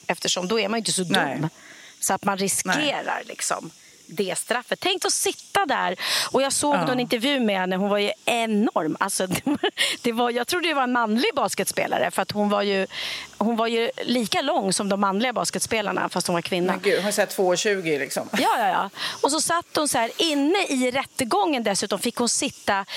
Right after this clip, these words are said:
Speaker 1: bakom galler när hon sitter och vittnar. Förstår du? Det är som att hon är en, en liksom
Speaker 2: <laughs>
Speaker 1: massmördare.
Speaker 2: Fara för allmänheten.
Speaker 1: Ja. Och då satt hon ju där och bara... Och jag, jag, jag lovar att jag vill inte sk-, skada någon, och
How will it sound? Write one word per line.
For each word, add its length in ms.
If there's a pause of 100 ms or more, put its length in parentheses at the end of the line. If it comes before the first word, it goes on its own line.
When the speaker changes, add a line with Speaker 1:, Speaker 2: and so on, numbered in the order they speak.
(160)
Speaker 1:
bakom 560
galler 640 (360)
när 300
hon 140
sitter 260
och 80
vittnar. 200
Förstår 360
du? 60
Det 80
är 60
som 120
att 100
hon 200
är 360
en, 300
en 140
liksom 360
Speaker 2:
<laughs> 580
Speaker 1:
massmördare. 880
Speaker 2:
Fara 100
för 80
allmänheten. 880
Speaker 1:
Ja. 380 (380)
Och 120
då 80
satt 240
hon 100
ju 40
där 200
och 80
bara... 240 (440)
Och 240
jag, 260
jag, 420
jag 140
lovar 540
att 180
jag 160
vill 260
inte 320
sk-, 300
skada 500
någon, 540
och 240